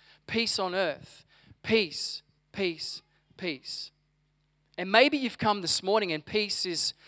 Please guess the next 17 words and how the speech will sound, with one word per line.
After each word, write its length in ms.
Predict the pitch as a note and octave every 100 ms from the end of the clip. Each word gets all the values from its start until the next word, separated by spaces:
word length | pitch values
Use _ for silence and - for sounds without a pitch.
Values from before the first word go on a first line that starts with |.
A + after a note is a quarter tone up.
| - -
something 400 | - G3 F#3+ F3+
that 280 | E3+ E3 D3
you 340 | F3 E3 D3+ - _ _ _
hope 280 | - F#3 F#3+
for. 340 | - - A2+ G#2+ _ _ _ _ _ _ _ _ _ _ _ _ -
It's 120 | E3
something 340 | - A3 A3+
that 180 | G3 F#3+
you 120 | F3
desire. 640 | F3 E3 C3 D#3+ F#3 F3+ C#3
It's 140 | D#3+ -
something 380 | G#3+ G#3 G#3 F3
that, 240 | F3 D#3+ - - -
that 320 | F3+ F#3 D#3
you 120 | G3+
would 200 | F#3 D3+
like, 720 | D3+ E3 F#3+ E3 - - -